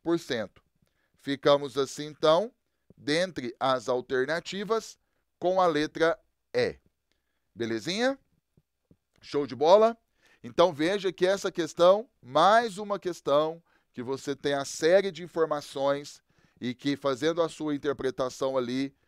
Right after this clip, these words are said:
uma das informações a banca pede pra ser excluída. Então, você percebeu que a banca tem muitas questões nesse formato, tá? Então, aqui a gente finaliza a nossa segunda etapa,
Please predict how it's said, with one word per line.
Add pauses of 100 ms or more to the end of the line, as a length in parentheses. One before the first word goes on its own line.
(180)
uma
das
informações
a
banca
pede
pra
ser
excluída. (520)
Então,
você
percebeu
que
a
banca
tem
muitas
questões (440)
nesse
formato, (360)
tá? (460)
Então,
aqui
a
gente
finaliza (320)
a
nossa
segunda
etapa,